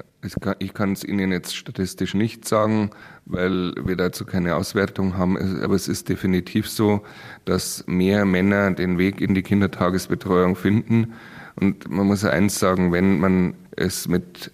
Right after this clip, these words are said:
Ausbildungsberufen vergleicht, dann ist die Kindertagesbetreuung vor allem für Fachkräfte, sprich Erzieher, aber natürlich auch für Erzieherinnen, nicht der wirklich schlechtest bezahlte. Dadurch, dass die, äh, Tätigkeit, äh, des Erziehers und, äh, der Erzieherin in den letzten Jahren immer mehr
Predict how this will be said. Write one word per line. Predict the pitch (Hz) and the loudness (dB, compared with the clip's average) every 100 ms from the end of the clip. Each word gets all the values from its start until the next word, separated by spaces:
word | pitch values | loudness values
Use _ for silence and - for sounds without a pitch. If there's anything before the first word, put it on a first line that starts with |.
| - | 0
Ausbildungsberufen | 98 - 101 98 95 - 98 104 - 101 | 0 2 2 2 2 0 -2 -2 -2 -2
vergleicht, | - 90 87 92 107 - - - | -2 0 2 2 0 -6 -16 -12
dann | - 95 90 | -2 0 0
ist | 101 - | -2 -4
die | 95 | -6
Kindertagesbetreuung | - 101 92 - 92 101 - 95 - 95 95 92 | -2 -2 0 0 0 0 -2 -4 0 2 4 2
vor | 95 | 2
allem | 85 92 90 - | 2 4 2 -2
für | - | -6
Fachkräfte, | 87 87 85 - - 98 - 98 | -2 0 -2 -4 -2 -2 0 0
sprich | 95 - 95 - - | 0 0 -2 -2 -2
Erzieher, | 87 - 85 87 92 104 - - - | -4 -2 0 2 4 2 -2 -18 -8
aber | - 87 | -2 0
natürlich | 85 - 90 85 | 0 -2 0 -2
auch | |
für | - 73 | 0 0
Erzieherinnen, | 67 - 101 101 98 98 92 - - - | 0 0 2 4 4 4 2 -2 -16 -4
nicht | 95 90 - | -2 -2 0
der | 90 | 2
wirklich | 92 - 92 | 2 2 -2
schlechtest | - 90 - 95 - | 0 -2 0 -4 -4
bezahlte. | - - - - - - - - - - | -8 -2 0 0 -4 -10 -12 -18 -16 -4
Dadurch, | 87 95 92 | 0 2 0
dass | - 95 - - - - | 0 0 0 -4 -8 -2
die, | 92 90 85 85 - - | 2 4 4 0 -4 -10
äh, | - - | -6 -6
Tätigkeit, | - 101 110 95 - 95 92 - - | -2 0 0 -2 0 0 -2 -8 -6
äh, | 50 | -6
des | - - | -4 -2
Erziehers | - - - 110 110 - | -2 -2 2 4 4 2
und, | 95 - | 0 0
äh, | - 80 67 | 0 0 -2
der | - 85 | 0 0
Erzieherin | 87 - 107 110 107 101 | 0 0 2 4 4 4
in | 98 - | 4 4
den | 90 90 87 | 4 4 2
letzten | - 92 - 107 | 0 0 -2 2
Jahren | 92 90 95 | 4 4 4
immer | 80 92 | 4 4
mehr | 90 92 101 98 | 6 4 4 2